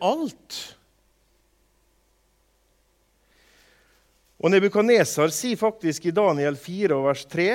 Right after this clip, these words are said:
«Hvor store er hans tegn, hvor mektige hans under. Hans rike er et evig rike, og hans herredømme varer fra slekt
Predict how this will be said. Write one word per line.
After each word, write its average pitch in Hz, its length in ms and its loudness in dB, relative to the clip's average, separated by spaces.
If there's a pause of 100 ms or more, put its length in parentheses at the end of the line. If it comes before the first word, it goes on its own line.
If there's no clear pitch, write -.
(120)
«Hvor 160 300 -4
store 226 760 -2
er 180 240 4 (220)
hans 180 400 -2 (100)
tegn, 196 540 0 (500)
hvor 170 320 2
mektige 180 880 -2 (100)
hans 170 380 -2 (100)
under. 143 640 -4 (500)
Hans 170 460 0
rike 175 880 -4
er 156 320 4
et 139 160 -8 (160)
evig 190 500 0
rike, 190 440 -4 (1000)
og 127 160 -4
hans 180 320 4 (180)
herredømme 147 800 0
varer 131 460 0 (400)
fra 123 160 -6
slekt - 640 -12